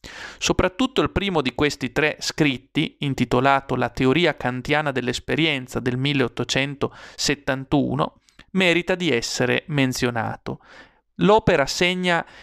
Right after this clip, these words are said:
il cominciamento epocale di una nuova chiave ermeneutica per leggere Kant. In particolare, Cohen dà avviamento a una lettura in chiave anti-idealistica e antipsicologistica di Kant,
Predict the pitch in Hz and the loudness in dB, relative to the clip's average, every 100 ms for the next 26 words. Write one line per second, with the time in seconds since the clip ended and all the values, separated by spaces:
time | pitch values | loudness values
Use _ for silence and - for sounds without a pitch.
0 | - 170 160 - 190 180 175 196 196 151 | -4 -2 2 2 2 0 0 0 0 0
1 | 151 - 185 147 127 131 139 - 147 151 | 0 2 0 0 -2 -2 -4 -4 0 2
2 | 143 160 202 151 120 - 147 143 127 143 | 2 4 4 4 0 0 0 0 -2 -2
3 | 156 123 123 127 123 123 127 123 127 123 | 0 0 0 -2 -2 0 2 2 0 0
4 | 120 113 - 113 117 117 - - _ - | -2 -2 -4 -4 -8 -12 -12 -12 _ -20
5 | - - 165 175 170 147 208 208 131 - | -14 -4 2 2 2 0 2 4 2 -2
6 | - 208 220 220 196 139 180 165 143 156 | 0 2 2 0 -2 0 0 -2 -4 0
7 | 170 196 151 131 131 139 147 - 202 175 | 0 0 0 0 0 0 -2 0 2 4
8 | 139 139 180 147 - - 208 220 208 180 | 2 0 0 2 -4 -2 -2 -2 -2 0
9 | 165 156 151 185 - - - 123 139 180 | 4 4 4 0 -4 -6 -2 0 2 0
10 | 175 - 139 - 170 165 180 170 135 - | 0 -4 -4 -2 2 4 4 2 0 -2
11 | - - 127 123 120 104 107 110 | -4 -4 -4 -4 -6 -8 -10 -16